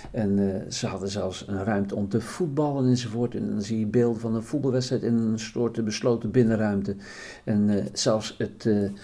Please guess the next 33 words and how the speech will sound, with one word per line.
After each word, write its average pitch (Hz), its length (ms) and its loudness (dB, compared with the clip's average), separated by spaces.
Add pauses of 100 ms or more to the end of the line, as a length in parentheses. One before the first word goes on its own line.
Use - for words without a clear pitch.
(140)
Rode 101 240 4
Kruis 160 300 4
werd 135 140 -2
uitgenodigd, 127 560 2
"Kom 139 100 2
maar 117 80 4
eens 107 100 -4
een - 60 -4
keertje - 240 -2
kijken 151 340 4
hoe 107 100 2
goed 151 140 4
die 120 100 4
Joden 127 360 6
het 113 100 -4
hier 117 200 4
hebben." 101 300 2
Met 127 160 -2
andere 139 260 0
woorden, 123 300 2
wat 131 140 -6
klagen 165 380 -2
ze 117 80 2
in, 110 180 6
eh, 104 320 2 (300)
West-Europa 104 640 4
over 101 360 0
in, 98 200 2
in, 101 220 0
in, 101 300 -2 (260)
in 104 140 0
het 98 140 2
Westen? 104 400 0